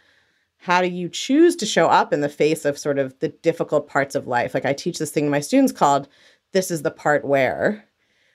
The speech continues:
which is, like, when you look back on your life story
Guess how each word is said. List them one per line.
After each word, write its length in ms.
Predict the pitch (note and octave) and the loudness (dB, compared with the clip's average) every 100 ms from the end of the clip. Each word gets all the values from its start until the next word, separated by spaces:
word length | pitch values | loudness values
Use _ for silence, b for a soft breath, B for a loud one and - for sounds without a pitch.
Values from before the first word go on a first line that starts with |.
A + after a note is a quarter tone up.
| _ _ | _ _
which 160 | G#3 G#3 | -2 0
is, 120 | G#3 | 2
like, 160 | G#3+ | 2
when 140 | G#3+ G3 | 2 0
you 140 | G#3+ | 2
look 240 | B3+ B3+ G#3+ | 4 2 2
back 280 | F3 G3+ | 2 2
on 120 | G#3 E3+ | 0 -2
your 140 | D#3+ | 0
life 240 | D#3 D3 | 2 0
story 680 | - - D#4+ C4 D3+ C#3 D3+ | -2 0 2 4 4 2 0